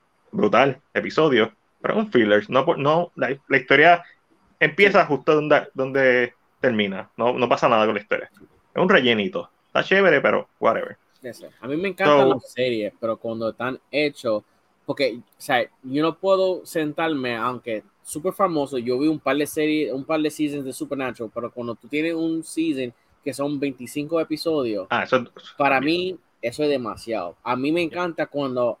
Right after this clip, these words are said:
Speaker 2: empiezan una serie, ya con el final, el mete como Dark. Dark dijo,
Speaker 1: Breaking
Speaker 2: "Vamos a llegar,
Speaker 1: Bad, Dark.
Speaker 2: Breaking Bad, vamos a llegar a esto, esto es el final. No importa si hace mucho dinero, this is
Speaker 1: Yeah.
Speaker 2: where we ended, we know
Speaker 1: Sí.
Speaker 2: where we're going."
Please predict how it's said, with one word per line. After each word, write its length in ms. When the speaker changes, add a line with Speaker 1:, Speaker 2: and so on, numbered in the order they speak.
Speaker 2:
empiezan 680
una 220
serie, 560
ya 180
con 240
el 80
final, 540
el 120
mete 260
como 200
Dark. 280
Dark 200
dijo, 180
Speaker 1:
Breaking 280
Speaker 2:
"Vamos 40
a 100
llegar, 280
Speaker 1:
Bad, 140
Dark. 340
Speaker 2:
Breaking 240
Bad, 240
vamos 200
a 40
llegar 200
a 200
esto, 160
esto 220
es 40
el 80
final. 380
No 100
importa 460
si 160
hace 180
mucho 200
dinero, 540
this 100
is 80
Speaker 1:
Yeah. 100
Speaker 2:
where 100
we 200
ended, 260
we 160
know 240
Speaker 1:
Sí. 60
Speaker 2:
where 100
we're 180
going." 280